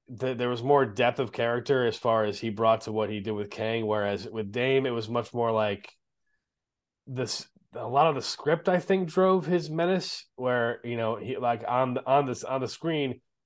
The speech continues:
he was always the same dude, which is, which goes to the character of, like, he's always been that dude.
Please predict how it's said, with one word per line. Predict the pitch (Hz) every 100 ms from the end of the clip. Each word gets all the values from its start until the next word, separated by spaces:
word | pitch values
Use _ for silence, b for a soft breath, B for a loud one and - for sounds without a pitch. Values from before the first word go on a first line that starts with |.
| -
he | 170
was | 160 139
always | 139 131
the | 107
same | - 123 110 101
dude, | 120 95
which | 123 147
is, | 151
which | 143 151 -
goes | 170 151
to | 131
the |
character | 113 135 123 - 104 98 - _ _ -
of, | 120
like, | 113
he's | 131 131
always | 131 120 107
been | 120 113
that | 110 98
dude. | 92 71